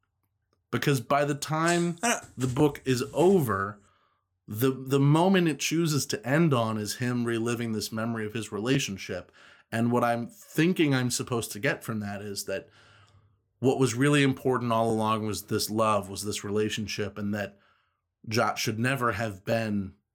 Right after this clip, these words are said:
Speaker 1: so questioning of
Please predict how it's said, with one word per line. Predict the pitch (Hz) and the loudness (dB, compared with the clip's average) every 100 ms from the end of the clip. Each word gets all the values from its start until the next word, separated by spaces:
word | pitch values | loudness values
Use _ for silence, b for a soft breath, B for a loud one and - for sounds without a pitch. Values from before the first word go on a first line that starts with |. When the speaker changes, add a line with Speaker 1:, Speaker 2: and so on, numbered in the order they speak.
| _ _ | _ _
Speaker 1:
so | - - 120 104 | -8 -2 2 0
questioning | - 131 117 - 110 87 - - _ _ _ _ _ - | -2 -4 -2 -2 -4 -6 -10 -20 _ _ _ _ _ 0
of | 104 98 98 - - | 2 2 -4 -14 -18